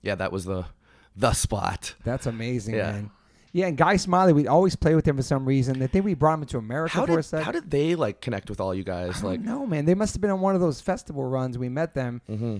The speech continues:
Speaker 2: and then they started playing. We started playing shows with them. Then maybe, I think, I wanna say H two O took them to Europe or something. We took 'em somewhere they hadn't been before. I wanna s-, I don't know, man.
Speaker 1: Were they on Nitro?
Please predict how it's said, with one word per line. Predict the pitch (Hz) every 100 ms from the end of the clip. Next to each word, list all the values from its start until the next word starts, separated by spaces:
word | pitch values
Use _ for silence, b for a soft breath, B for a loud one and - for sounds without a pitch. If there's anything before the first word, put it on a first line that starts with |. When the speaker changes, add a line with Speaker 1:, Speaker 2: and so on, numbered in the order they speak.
| -
Speaker 2:
and | - 151
then | 151 147
they | 151
started | - 151 135
playing. | 147 143
We | 147
started | - 135
playing | 143 131
shows | 143 143
with | 135
them. | 139 139
Then | 127
maybe, | 135 165 190 165 b b b _ _ - -
I | 135
think, | - 254
I | 143
wanna | 170 220
say | - 185
H | 170 -
two | 165
O |
took | 147 180 165
them | 175 208
to | -
Europe | 131 131 180 143
or | 135
something. | - 160
We | 151
took | - 208
'em | 190 156 b b
somewhere | - 185 180 165
they |
hadn't | 151 135
been | 139 147
before. | 135 - 117
I | 113
wanna | 131 123
s-, | -
I | 131
don't | 127
know, | 127 113
man. | 107 104 104
Speaker 1:
Were | 110
they | 180
on | 160
Nitro? | 92 110 - 247